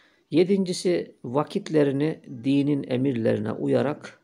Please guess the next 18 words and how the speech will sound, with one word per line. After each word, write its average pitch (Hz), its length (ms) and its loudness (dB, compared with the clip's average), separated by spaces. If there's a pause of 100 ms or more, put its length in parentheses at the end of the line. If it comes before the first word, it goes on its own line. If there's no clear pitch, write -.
(160)
kıymetlendir. 113 960 -4
Vakitlerimizi 120 880 -4 (800)
dinin 131 360 2
emirlerine 117 600 0
uyarak 131 440 -2
kıymetlendirelim. 143 960 -2 (520)
E, - 80 -4 (460)
bizim 151 400 -4 (340)
efendim 143 460 -2
tefsir 135 500 -4
dersimiz 139 480 -2
mi 139 160 -4
yok? 135 280 -2 (380)
Bizim 135 340 -2
ilmihal 127 540 -2
dersimiz 131 520 0
mi 135 160 -4
yok? 135 300 -2